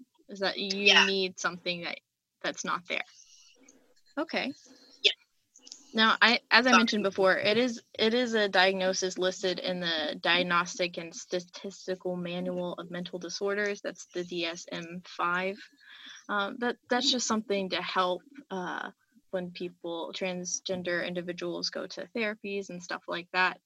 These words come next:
Speaker 1: to assist them in their transition. Now, the contrast to transgender is cisgender, or some people just refer to it as cis,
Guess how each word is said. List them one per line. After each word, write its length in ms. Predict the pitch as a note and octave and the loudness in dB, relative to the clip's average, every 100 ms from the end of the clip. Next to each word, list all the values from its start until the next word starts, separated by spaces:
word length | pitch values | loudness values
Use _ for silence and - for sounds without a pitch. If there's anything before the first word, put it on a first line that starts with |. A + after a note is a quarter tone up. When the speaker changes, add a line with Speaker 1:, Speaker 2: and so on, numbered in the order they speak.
| - | -6
Speaker 1:
to 260 | F3 E3+ - | -4 -4 -8
assist 420 | F3+ - F3+ - | -8 -4 -4 -4
them 160 | E3+ - | -6 -6
in 100 | - | -6
their 160 | C#2 | -8
transition. 640 | - - - - - - - _ _ _ _ - - - - - - - - - _ - | -8 -10 -12 -8 -8 -8 -16 _ _ _ _ -20 -18 -16 -14 -14 -14 -18 -20 -20 _ 2
Now, 400 | B3+ C4 C4 B3+ - - - - - - | 6 8 8 4 -4 -12 -16 -20 -10 -8
the 60 | |
contrast 840 | A#3 E4+ G4 F#4 B3 G3+ B3+ - - | 2 8 8 6 4 4 4 -2 0
to 260 | A3 G#3 | 0 0
transgender 1120 | - A3 G#3+ G#3 G#3+ - G3 F#3+ F#3+ G3 A#3+ - | -2 -2 0 0 -2 -2 0 0 0 0 0 0
is 280 | G3 G3 F#3+ | 2 2 -2
cisgender, 880 | - D4 D#4 - F#3+ E3+ E3+ G#3+ C4 _ _ | -2 0 0 0 -2 0 -2 -2 -2 _ _
or 360 | G3+ F#3+ F#3 F#3+ | 4 6 4 2
some 240 | - F#3+ | -2 -4
people 540 | F#3 F#3 F3+ F3 - _ | -4 -2 0 -2 -4 _
just 280 | F3+ F#3 - | -4 -2 -4
refer 260 | F#3 - | -4 -6
to 140 | F#3 - | -6 -6
it 80 | - | -4
as 180 | F#3 | -6
cis, 480 | - F#3 F#3+ - - | -2 -2 -2 -4 -6